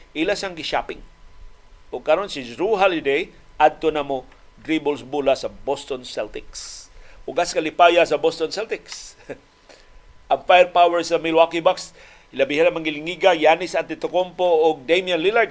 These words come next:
Karon, ang Boston Celtics na anay Jrue Holiday. Kini ko Jrue Holiday, di ni pariha ka maayo mo dua ni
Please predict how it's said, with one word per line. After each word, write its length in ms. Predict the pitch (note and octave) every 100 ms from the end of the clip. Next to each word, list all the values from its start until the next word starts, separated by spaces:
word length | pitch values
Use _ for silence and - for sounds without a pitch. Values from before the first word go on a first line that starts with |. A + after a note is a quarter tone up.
| F3+
Karon, 320 | F3 G#3 A2+ _ - _ - - _ _ -
ang 100 | B2
Boston 320 | C#3 G3+ G3 F3+
Celtics 480 | A3 G#3 F#3 -
na 160 | - D3+
anay 320 | D#3+ D#3+ C#3 - - -
Jrue 560 | G#2 - C#3 D#3+ G3+
Holiday. 640 | G2 - A#2+ C3 A2+ - - - - - - _ _ - - _
Kini 160 | - D3
ko 160 | F3
Jrue 320 | E3 A#2+ D3+ D#3+
Holiday, 400 | D3+ D3+ C3 A#2+
di 80 |
ni 80 | D#3+
pariha 480 | E3+ D3+ D3+ D3 D3
ka 160 | C3+ A#2
maayo 360 | B2 B2+ C#3+ B2
mo 80 |
dua 320 | A#2 C3+ C3 -
ni 400 | B2 A2+ F#2+